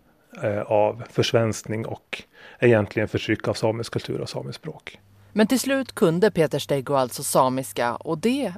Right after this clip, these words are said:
Speaker 2: öppnade nya dörrar, inte bara på det privata planet.
Speaker 1: En gång i tiden så fick jag möjlighet att, eh,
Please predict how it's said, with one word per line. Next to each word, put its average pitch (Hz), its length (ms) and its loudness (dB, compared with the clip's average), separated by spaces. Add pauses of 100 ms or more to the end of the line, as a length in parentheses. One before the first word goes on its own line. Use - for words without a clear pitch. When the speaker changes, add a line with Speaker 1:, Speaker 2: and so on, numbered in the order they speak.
Speaker 2:
öppnade 214 480 4
nya 170 380 2
dörrar, 131 500 2 (220)
inte 156 260 0
bara 165 380 8
på 160 140 0
det 135 80 0
privata 214 520 2
planet. - 600 -4 (340)
Speaker 1:
En 175 180 6
gång 143 120 10
i 113 60 4
tiden 107 220 6
så 110 140 -6
fick - 280 0
jag 104 100 4
möjlighet 107 420 -2
att, - 240 -6
eh, 143 60 -6